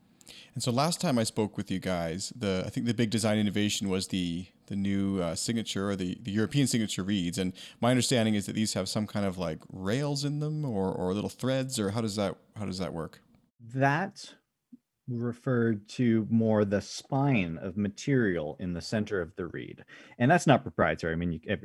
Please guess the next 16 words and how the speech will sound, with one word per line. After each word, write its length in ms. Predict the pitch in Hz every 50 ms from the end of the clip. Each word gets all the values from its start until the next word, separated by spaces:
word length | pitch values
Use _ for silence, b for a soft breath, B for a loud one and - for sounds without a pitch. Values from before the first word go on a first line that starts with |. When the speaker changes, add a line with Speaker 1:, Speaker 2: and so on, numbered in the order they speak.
| 107 - -
Speaker 2:
if 140 | 104 95 -
you 160 | 117 104 104
look 280 | 101 101 113 117 113 110
at 120 | 101 90
one 160 | 92 92 87
of 80 | 87 80
them, 220 | 85 82 80 78
you 100 | 78 78
can 160 | - 82 78
see 200 | 76 - 85 76
it. 260 | 76 73 - - - _
Any 220 | 110 107 104 101
one 180 | 101 98 92 90
of 220 | 87 85 82 92
the 340 | 92 85 82 80 80 76 80 85
European 640 | 95 87 92 95 92 - - - 90 85 82 85